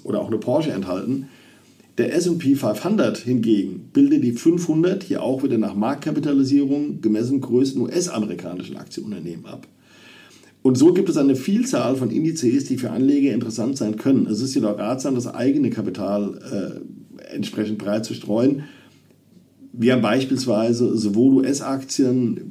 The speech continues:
wie auch europäische Titel, äh, oder auch festverzinsliche Papiere, also Anleihen. Hier zeigt sich auch der Vorteil eines aktiven Fonds,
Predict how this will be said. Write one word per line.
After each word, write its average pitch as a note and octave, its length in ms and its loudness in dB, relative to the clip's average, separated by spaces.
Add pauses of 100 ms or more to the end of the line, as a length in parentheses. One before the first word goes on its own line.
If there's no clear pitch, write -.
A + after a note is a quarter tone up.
wie A#2+ 200 2
auch A#2+ 180 0
europäische A#2+ 680 0
Titel, A#2+ 640 2
äh, G#2 40 -4
oder G2+ 320 0
auch G2 100 -6
festverzinsliche A2+ 720 -4
Papiere, G#2 380 -4
also - 160 -8
Anleihen. C3 520 2 (1400)
Hier D#3 280 4
zeigt C#3+ 220 0
sich C#3 120 2
auch A#2+ 80 0
der B2 120 -2
Vorteil B2+ 360 0
eines G#2+ 200 0
aktiven C3+ 480 0
Fonds, A#2+ 440 -2